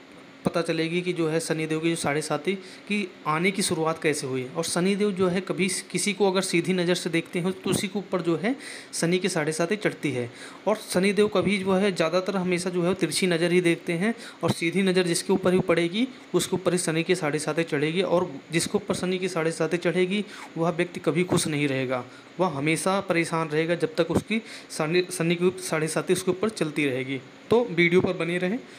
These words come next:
चलिए शुरू करते हैं। एक कथा के अनुसार जो शनिदेव हैं, सूर्यपुत्र शनिदेव, यह जो है नौ ग्रहों में सबसे बलशाली और बलशाली माने जाते हैं,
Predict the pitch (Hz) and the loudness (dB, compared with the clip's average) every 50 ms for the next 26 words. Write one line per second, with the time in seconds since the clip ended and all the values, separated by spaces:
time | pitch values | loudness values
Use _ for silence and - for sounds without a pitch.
0 | - - - - - 180 165 196 247 240 - - - 180 170 - 135 123 - - | -20 -20 -6 -2 0 2 4 4 2 2 2 0 -2 -2 -2 -6 -8 -12 -12 -10
1 | 127 113 113 117 117 - - - - - - - - - - - - - - - | -10 -8 -10 -10 -12 -14 -18 -20 -20 -20 -20 -20 -20 -20 -20 -20 -20 -20 -20 -20
2 | - - - - - - - - 202 220 240 - - 185 180 185 202 214 214 214 | -20 -20 -20 -20 -20 -20 -4 0 0 0 2 2 0 0 2 2 0 2 2 4
3 | 208 196 185 185 - 190 196 208 190 - 208 196 - - 165 175 180 175 180 180 | 4 4 2 2 0 0 -2 -2 -2 0 0 0 2 0 0 0 2 4 4 4
4 | 175 156 160 180 214 226 - - - - - 160 170 175 170 175 175 - - 175 | 4 2 0 -2 -2 -4 -8 -8 -6 -2 0 2 4 4 2 2 0 0 0 0
5 | - - 156 165 165 156 165 180 214 214 - - - - - - - - - - | 0 0 0 0 2 2 2 2 2 0 -4 -10 -18 -18 -18 -18 -18 -18 -18 -18
6 | - - - 180 196 196 202 196 214 202 214 214 185 180 185 190 175 185 180 180 | -20 -6 -2 0 0 2 2 2 4 4 4 4 2 2 2 2 2 4 4 4
7 | 185 190 190 190 - 175 - - 185 165 165 160 147 - 151 147 156 180 214 220 | 4 2 2 0 0 0 0 0 0 0 0 -2 -2 -2 -4 -2 -2 -2 -4 -6
8 | - - - - - - - - 160 156 - - - - - 175 160 165 165 151 | -8 -12 -20 -20 -20 -20 -8 -2 0 2 2 2 0 0 -4 -8 -6 -6 -6 -6
9 | 135 135 139 135 135 139 135 - - 139 123 117 117 127 120 - - | -6 -6 -6 -4 -4 -4 -4 -4 -6 -8 -8 -8 -10 -12 -12 -14 -14